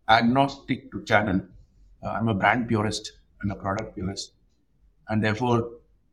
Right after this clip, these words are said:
for me, uh, when you are in the build-out phase and you're not really optimizing for the last penny on the channel margin and whatnot,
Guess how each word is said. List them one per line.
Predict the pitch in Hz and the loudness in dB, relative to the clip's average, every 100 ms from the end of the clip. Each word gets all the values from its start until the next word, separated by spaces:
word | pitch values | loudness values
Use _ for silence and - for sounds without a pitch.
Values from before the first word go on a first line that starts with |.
| _ - | _ -2
for | 110 | 2
me, | 117 135 135 107 - - _ _ _ - | 4 4 2 -2 -10 -20 _ _ _ 0
uh, | 107 104 104 - _ _ | 4 4 2 -6 _ _
when | 113 123 131 | 6 6 8
you | 139 131 | 8 8
are | |
in | 127 117 | 8 4
the | |
build-out | 107 117 123 127 - | 6 6 6 6 4
phase | - 107 139 - - - | 0 0 2 -4 -8 -12
and | 110 | -8
you're | 110 | -4
not | 110 117 | 0 0
really | 110 113 | 2 0
optimizing | 120 90 - 117 110 110 113 117 | 0 -2 -2 0 0 0 -4 -4
for | |
the | 104 | -4
last | 98 98 - - | -2 -2 -2 -4
penny | 101 107 | -2 0
on | 104 104 | 0 0
the | 101 | -2
channel | 98 104 101 101 | -4 -4 -4 -4
margin | 98 95 92 104 | -2 -2 -4 -6
and | 95 | -6
whatnot, | 92 92 87 | -8 -10 -12